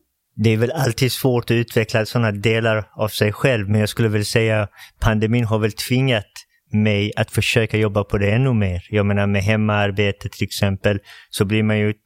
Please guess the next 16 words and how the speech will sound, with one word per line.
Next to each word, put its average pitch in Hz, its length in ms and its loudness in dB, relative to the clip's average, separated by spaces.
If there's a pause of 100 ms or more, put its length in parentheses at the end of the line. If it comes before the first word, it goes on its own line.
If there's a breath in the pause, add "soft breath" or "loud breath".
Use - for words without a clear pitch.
(120)
tvungen 120 380 2
att 101 120 0
hitta 104 380 0 (320 loud breath)
balansen 104 500 0
på - 120 -2
ett 101 100 -4
annat 101 260 0
sätt, 113 200 0
annars 101 280 0
jobbar 107 220 2
man 98 180 2
ju 98 80 0
konstant 107 560 0 (340 soft breath)
tjugofyra 101 480 0
sju. 113 340 0 (340 soft breath)
Eh, 101 300 0